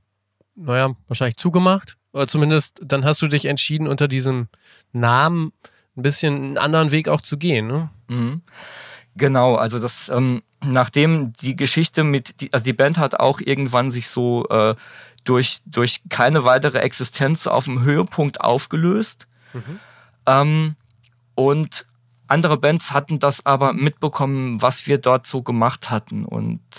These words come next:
Speaker 2: ähm, es kamen halt immer mehr Leute und haben gefragt: „Chris, wie habt ihr denn das gemacht? Wie habt ihr Musikvideos gedreht? Wie habt ihr Crowdfundings gemacht? Wie, äh, hat euer Releaseplan ausgesehen?“ und so weiter. Und ich hab mir irgendwann gedacht: „Okay,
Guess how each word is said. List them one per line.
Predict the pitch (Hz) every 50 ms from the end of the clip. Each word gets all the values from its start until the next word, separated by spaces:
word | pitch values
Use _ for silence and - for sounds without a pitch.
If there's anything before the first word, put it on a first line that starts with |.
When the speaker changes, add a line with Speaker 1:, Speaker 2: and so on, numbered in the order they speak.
| - -
Speaker 2:
ähm, | - 110 110 110 110 107 110 113 113 _ _ _ _ _ _ _ _ - -
es | - - -
kamen | 147 143 147 156 143
halt | 143 139 -
immer | - 147 156 147 139 135 123 - -
mehr | - 131 131 127
Leute | 120 120 120 123 - -
und | 110 113 120 123
haben | 120 123 120
gefragt: | 127 - - - 117 117 - -
„Chris, | - - 135 - - -
wie | 117 117
habt | 117 - -
ihr | 123 110
denn | 110 104 104
das | 120 127 139 - -
gemacht? | 127 127 123 120 117 - - -
Wie | - 110
habt | 110 107 - -
ihr | 107
Musikvideos | 107 107 107 - 160 151 - - 143 139 - 135 127 -
gedreht? | - 131 123 - 131 127 123 - - - - - - - - - -
Wie | 113 113
habt | 113 107 - -
ihr | 113
Crowdfundings | - - 139 143 151 - - 151 131 139 131 127 127 - -
gemacht? | - 135 135 123 120 117 113 - - -
Wie, | 120 127 127 120 117 113 113
äh, | - - - - - 117 - - -
hat | - 120 123 - -
euer | 117 117 113 107
Releaseplan | 110 117 123 160 190 - - - 165 143 143 139
ausgesehen?“ | 120 127 127 - - - 123 117 117 120 113 117 -
und | 107 120 113
so | - 113 104
weiter. | 113 120 131 143 - - - 202 - - - - - - - - - - - - _ _ _ -
Und | 123 131 131 131 131 139 139 127 - - - _ _ _
ich | - 135 120 -
hab | 135 127 - 143
mir | 139 131 131 127 123 - _ _
irgendwann | - 139 135 127 135 127 131 127 131 123 - -
gedacht: | 135 131 131 127 120 117 - -
„Okay, | - 113 - - 143 135 143 131